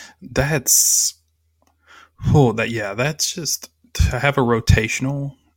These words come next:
you know, I can understand, like, if it's, hey, you have one character,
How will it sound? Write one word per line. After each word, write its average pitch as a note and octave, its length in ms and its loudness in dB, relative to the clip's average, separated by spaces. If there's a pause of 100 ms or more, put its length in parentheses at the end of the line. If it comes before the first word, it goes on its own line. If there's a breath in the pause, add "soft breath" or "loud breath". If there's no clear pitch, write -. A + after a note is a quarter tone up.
(140)
you B2 80 -2
know, C3+ 240 -4 (1900 loud breath)
I C3+ 140 2
can F#3+ 160 -4
understand, B2 500 -2
like, G#2+ 380 -10
if A#2 200 -4
it's, G#2 280 -4 (160)
hey, G#2+ 320 -6 (580 loud breath)
you - 140 -8
have G#2+ 200 0
one A#2 340 0
character, A#2 680 -4